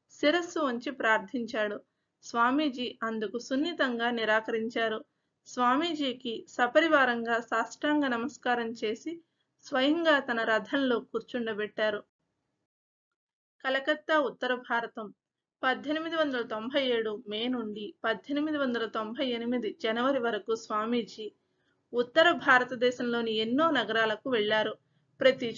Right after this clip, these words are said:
చోట స్వామీజీకి ప్రజలు ప్రేమాభిమానాలతో పూర్ణ కుంభంతో స్వాగతమిచ్చారు. దక్షిణ దేశంలోని కొలంబోలో నుండి ఉత్తర దేశంలోని ఆల్మోరా వరకు స్వామీజీ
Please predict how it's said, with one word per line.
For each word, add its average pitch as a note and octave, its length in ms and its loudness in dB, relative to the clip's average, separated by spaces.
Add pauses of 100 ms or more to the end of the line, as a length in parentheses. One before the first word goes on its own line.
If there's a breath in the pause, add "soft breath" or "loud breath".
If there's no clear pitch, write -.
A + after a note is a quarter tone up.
చోట C4 200 2
స్వామీజీకి A#3 1040 -2
ప్రజలు A#3 320 2
ప్రేమాభిమానాలతో A3+ 1300 0
పూర్ణ C#4+ 380 2
కుంభంతో B3 640 -2
స్వాగతమిచ్చారు. A3 960 0 (580)
దక్షిణ A#3+ 460 2
దేశంలోని C4 640 0
కొలంబోలో A#3+ 720 2
నుండి A3 460 -2 (440)
ఉత్తర C#4+ 320 6
దేశంలోని C4+ 760 0
ఆల్మోరా C4 540 4
వరకు G#3 380 -2
స్వామీజీ G#3+ 760 -4